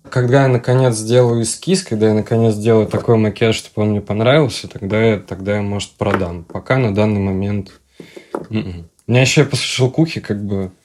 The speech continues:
отторжение пошло, знаешь, к запринтованным вещам. У меня большая часть одежды без принтов.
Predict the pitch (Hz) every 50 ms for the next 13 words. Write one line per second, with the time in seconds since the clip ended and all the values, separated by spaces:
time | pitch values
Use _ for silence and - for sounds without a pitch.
0 | _ _ - 98 95 - - 113 120 110 110 123 120 117 107 101 98 95 - -
1 | 95 92 - - 101 98 95 92 98 101 107 113 107 92 - - - - - 95
2 | 95 92 92 90 92 - - _ _ - 98 92 87 - 110 104 104 104 117 117
3 | 117 110 104 98 98 95 92 95 92 - - - 110 113 123 131 110 101 101 101
4 | 101 104 104 104 110 107 101 - - 101 - - 104 98 - - 104 101 95 104
5 | 110 113 113 107 101 95 101 95 98 95 95 90 - - - - - _ - -
6 | - - - 101 98 92 104 104 92 - - - 95 95 90 85 - 85 82